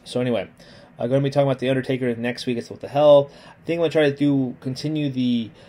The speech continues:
the Edgar Wright series with, uh, I think, uh, the, the, uh, At the World's End. I think that's the one I'm gonna try to tackle next week as well.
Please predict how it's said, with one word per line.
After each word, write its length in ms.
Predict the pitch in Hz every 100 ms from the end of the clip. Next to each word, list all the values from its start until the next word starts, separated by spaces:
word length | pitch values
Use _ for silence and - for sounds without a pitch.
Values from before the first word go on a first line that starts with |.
| - - -
the 200 | 120 117 - - - 131
Edgar 260 | 139 127
Wright 240 | 127 143 139
series 320 | 147 143 139
with, 400 | 107 - - - 113
uh, 300 | 104 98 - -
I 40 | 123
think, 200 | 120 107
uh, 100 | 87 -
the, 260 | 120 117 -
the, 140 | 120 120
uh, 200 | 107 -
At 80 | 113
the 80 | 120
World's 380 | 127 131 123 101
End. 200 | 113 95
I 40 |
think 160 | 113 104
that's 100 | -
the 80 |
one 120 | 107 98
I'm 40 |
gonna 160 | 95 -
try 200 | - 104
to 60 |
tackle 460 | - - - - - - - - -
next 260 | - -
week 120 | - -
as 140 | -
well. 180 | -